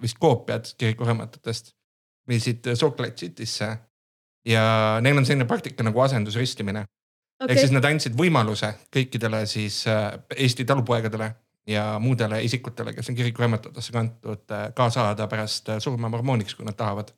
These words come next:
Speaker 2: Oota, aga, äh, kes selle otsuse teeb? <laughs>
Speaker 1: Äh, nemad.
Speaker 2: Ah, okei.
Speaker 1: Ja,
Speaker 2: Okei.
Speaker 1: ja, ja teispool, nad, äh, on öelnud, et, et see ei ol-, ei käi nüüd niimoodi, et, et nad kõik nüüd on mormoonid asendusristimise kaudu, et midagi kellelegi peale ei sunnita,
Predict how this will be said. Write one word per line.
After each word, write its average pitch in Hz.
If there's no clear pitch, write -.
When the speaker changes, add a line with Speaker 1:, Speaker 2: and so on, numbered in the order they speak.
Speaker 2:
Oota, 294
aga, 277
äh, 247
kes 311
selle 240
otsuse 240
teeb? 233
<laughs> 370
Speaker 1:
Äh, 143
nemad. 139
Speaker 2:
Ah, 370
okei. -
Speaker 1:
Ja, 135
Speaker 2:
Okei. 127
Speaker 1:
ja, 131
ja 123
teispool, 131
nad, 147
äh, 123
on 135
öelnud, 117
et, 113
et 117
see 123
ei 117
ol-, 120
ei 117
käi 127
nüüd 110
niimoodi, 110
et, -
et 104
nad 110
kõik 117
nüüd 110
on 113
mormoonid 107
asendusristimise 107
kaudu, 104
et -
midagi 113
kellelegi 113
peale 113
ei 95
sunnita, 101